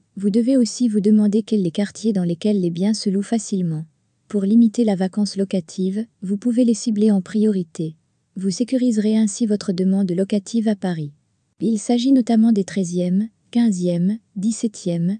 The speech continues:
dix-huitième, dix-neuvième et vingtième arrondissement de Paris.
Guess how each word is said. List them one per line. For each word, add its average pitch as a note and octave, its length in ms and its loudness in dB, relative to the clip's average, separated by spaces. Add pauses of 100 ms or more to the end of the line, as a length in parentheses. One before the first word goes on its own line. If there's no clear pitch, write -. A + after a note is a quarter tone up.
(160)
dix-huitième, G3+ 840 -2 (180)
dix-neuvième F#3+ 840 2 (180)
et F#3+ 100 0
vingtième A3+ 400 2
arrondissement G#3+ 600 2
de A3 100 2
Paris. D#3+ 380 -4